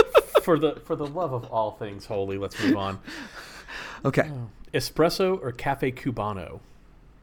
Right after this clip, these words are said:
Speaker 2: Espresso.
Speaker 1: Macchiato or latte?
Speaker 2: Latte.
Speaker 1: Starbucks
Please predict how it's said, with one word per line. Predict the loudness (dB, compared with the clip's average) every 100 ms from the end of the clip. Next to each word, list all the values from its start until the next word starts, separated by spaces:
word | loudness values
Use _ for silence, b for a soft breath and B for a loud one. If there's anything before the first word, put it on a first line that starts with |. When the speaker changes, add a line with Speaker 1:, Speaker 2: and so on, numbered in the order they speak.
| -20 -20 -20 _ -20 B B B B B B -4
Speaker 2:
Espresso. | 0 0 0 -4 -10 -18 -20 b b b -4
Speaker 1:
Macchiato | 2 2 4 4 6 6
or | 4
latte? | 4 0 -2 -8 -10 -16 -20 -20 -20 -10
Speaker 2:
Latte. | 0 0 0 -12 -14 -20 -20 -20 -20
Speaker 1:
Starbucks | -8 0 2 2 -2 -4 -16